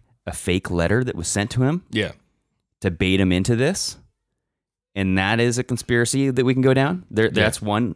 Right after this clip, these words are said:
Speaker 1: avenue. But let's say it's not. Let's say it's actually a, a guy that was inside there.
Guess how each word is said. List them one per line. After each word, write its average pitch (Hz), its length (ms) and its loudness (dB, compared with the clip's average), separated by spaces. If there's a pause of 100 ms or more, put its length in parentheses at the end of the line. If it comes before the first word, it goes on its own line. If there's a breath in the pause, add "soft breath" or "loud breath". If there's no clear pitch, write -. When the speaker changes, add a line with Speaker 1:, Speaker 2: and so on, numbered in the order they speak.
Speaker 1:
avenue. 123 420 0 (1000)
But 117 80 2
let's 123 140 4
say 131 200 2
it's 120 140 -2
not. 104 220 -2
Let's 101 160 -2
say 117 180 4
it's 110 180 2
actually 101 420 0
a, 87 120 0
a 98 80 -2
guy 92 260 0
that 95 120 -4
was 95 160 -6
inside 92 400 0
there. 90 240 0